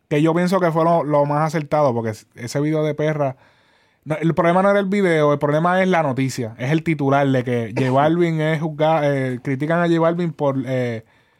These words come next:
Speaker 1: por criticar, como que
Speaker 2: Sí, sí, es clickbait.
Speaker 1: sexualizar a las mujeres de color. Acuérdate, él está bregando mucho en el mercado americano ahora. Ellos no
Speaker 2: Sí.
Speaker 1: saben in-, ellos no saben español.
Speaker 2: Ajá.
Speaker 1: Ellos no van a entender nada, van a ver el video y van a decir, "Oh, no, este cabrón, no, no quiero saber de él".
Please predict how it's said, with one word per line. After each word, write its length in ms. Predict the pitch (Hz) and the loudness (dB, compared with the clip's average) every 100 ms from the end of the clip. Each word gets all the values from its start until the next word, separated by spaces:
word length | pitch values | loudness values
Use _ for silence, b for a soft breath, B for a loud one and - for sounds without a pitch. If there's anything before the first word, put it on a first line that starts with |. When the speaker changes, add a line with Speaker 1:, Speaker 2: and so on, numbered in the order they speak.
| b b | b b
Speaker 1:
por 140 | 135 | -8
criticar, 500 | 131 143 135 131 135 135 | -4 -2 -2 0 -2 -2
como 220 | 143 131 | -2 -2
que 680 | 131 127 123 120 117 113 95 - | 0 0 0 0 -2 -4 -8 -4
Speaker 2:
Sí, 160 | 143 | 2
sí, 80 | 160 | 2
es 200 | 147 165 | 2 0
clickbait. 80 | - | 2
Speaker 1:
sexualizar 600 | 139 135 170 156 151 156 165 | 0 4 4 4 2 2 2
a 260 | 175 175 | 2 2
las 120 | 175 165 | 2 0
mujeres 340 | 160 156 160 | -2 0 0
de 100 | 165 | 0
color. 420 | 160 139 139 131 127 b b b b | 2 4 4 2 -2 b b b b
Acuérdate, 360 | b 131 165 151 | b 0 2 2
él 60 | 147 | 0
está 180 | 147 | 2
bregando 340 | 165 165 165 165 | 2 4 2 0
mucho 220 | 160 165 | 0 0
en 80 | 156 | 0
el 60 | |
mercado 280 | 151 147 151 | 0 0 2
americano 400 | 151 156 151 156 | 2 2 0 2
ahora. 400 | 151 135 123 117 - | 2 2 0 -4 -4
Ellos 240 | 143 160 | 0 2
no 80 | 165 | 2
Speaker 2:
Sí. 60 | 180 | 2
Speaker 1:
saben 340 | 160 156 156 | 2 0 -4
in-, 240 | 147 139 127 | -6 -8 -4
ellos 240 | 143 147 165 | -2 0 0
no 40 | |
saben 200 | 170 165 | 0 -2
español. 500 | 160 131 120 117 104 _ _ | -2 -4 -2 -4 -6 _ _
Speaker 2:
Ajá. 340 | 98 98 104 104 b b | 0 2 2 -2 b b
Speaker 1:
Ellos 340 | 123 139 156 - | 0 2 0 -4
no 240 | 143 139 147 | -4 2 2
van 120 | 165 | 2
a 20 | |
entender 320 | 175 175 170 | -2 -2 0
nada, 340 | 170 156 139 131 | 0 0 2 2
van 160 | 127 | 2
a 60 | 131 | 2
ver 120 | 147 | 2
el 60 | 160 | 2
video 480 | 160 160 143 131 127 | 2 2 2 0 -2
y 20 | |
van 100 | 127 | -4
a 20 | |
decir, 180 | 123 120 | -4 -2
"Oh, 160 | 117 | -2
no, 80 | 117 | -2
este 220 | 104 135 | -4 -6
cabrón, 400 | 120 117 120 117 | -4 -2 -2 -4
no, 240 | 113 117 113 | -6 -8 -8
no 100 | 110 | -10
quiero 160 | 120 | -10
saber 240 | 113 120 117 | -8 -6 -6
de 120 | 113 | -6
él". 120 | 107 | -8